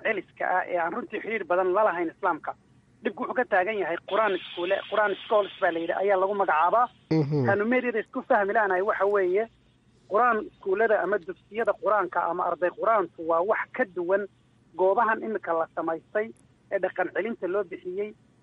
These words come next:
Speaker 1: oo business ah oo dadka runtii, ee, lagu majal habaabiyo, carruurna dhibaatooyin lagu soo geystay. Marka ra'iisul wasaaruhu si cad ayuu uga hadlay, waxaana yidhi ilmo Soomaaliyeed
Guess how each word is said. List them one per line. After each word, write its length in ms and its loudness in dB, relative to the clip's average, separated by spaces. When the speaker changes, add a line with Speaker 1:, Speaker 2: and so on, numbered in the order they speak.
Speaker 1:
oo 100 2
business 380 -6
ah 240 2
oo 80 -4
dadka 320 -2
runtii, 500 -8
ee, 200 2
lagu 200 0
majal 300 -2
habaabiyo, 440 0
carruurna 500 -2
dhibaatooyin 460 -2
lagu 200 -8
soo 100 -4
geystay. 300 -12
Marka 180 2
ra'iisul 300 -2
wasaaruhu 420 0
si 60 -6
cad 140 -2
ayuu 220 -4
uga 120 0
hadlay, 320 -2
waxaana 300 -2
yidhi 420 -6
ilmo 280 -2
Soomaaliyeed 600 0